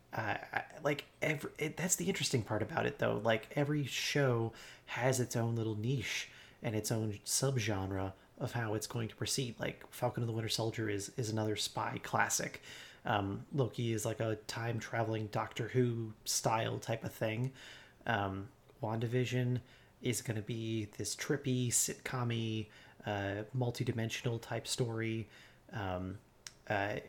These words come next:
and then every s-, every future show after that has its own thing. Like, uh, She-Hulk is gonna be the first comedy law sitcom thing.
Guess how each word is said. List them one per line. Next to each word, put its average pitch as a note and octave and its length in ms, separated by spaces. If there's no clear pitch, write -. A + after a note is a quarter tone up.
and C3+ 100
then B2 240
every C3+ 360
s-, - 340
every C3+ 220
future C#3+ 360
show A2+ 220
after A#2+ 260
that G#2+ 180
has G#2+ 120
its A2 160
own A2 200
thing. D#3 280
Like, F3+ 260
uh, G2+ 240
She-Hulk B2 460
is B2+ 80
gonna A2+ 160
be A2+ 80
the A2 80
first - 460
comedy A#2 500
law G#2+ 400
sitcom B2 680
thing. D#3+ 320